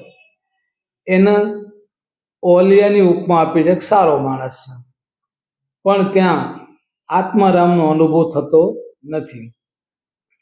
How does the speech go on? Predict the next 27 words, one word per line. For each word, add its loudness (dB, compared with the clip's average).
"બેહદ 2
ચલે 4
સો 2
પીર", 2
એટલે -4
બીજી 2
હદે 0
જે 2
વ્યક્તિ 2
પહોંચી 0
જાય 2
છે, -8
એને 2
પીરની 2
ઉપમા 0
આપી -4
છે -14
કે -4
એ 0
બીજી 2
હદે 2
પહોંચી 0
ગયો, 0
પીર 2
બની -4
જાય -8
છે. -20